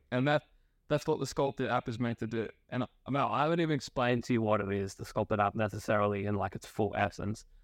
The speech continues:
I think I've told you, like, the scope of it, but that is actually a part of the Sculpted app that I don't talk about much because it's, it's,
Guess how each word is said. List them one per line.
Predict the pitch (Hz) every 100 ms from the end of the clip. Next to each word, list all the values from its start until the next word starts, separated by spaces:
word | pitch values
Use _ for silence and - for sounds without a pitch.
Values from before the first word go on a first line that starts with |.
| -
I | 139
think | 131
I've | 110
told | - 120
you, | 117
like, | 110 98 -
the |
scope | - - 101 98
of | 101
it, | 101 101
but | 107 - - _ _
that | - 139 -
is | 135 131
actually | 127 - 127
a | 110
part | - 110 110
of | - 113
the |
Sculpted | 110 - 113 -
app | 110
that | 120
I | 110
don't | 123 135
talk | - 123 117
about | 123 113 -
much | 107 107 101 - - - _ _ -
because | - 117
it's, | 113
it's, | 113 -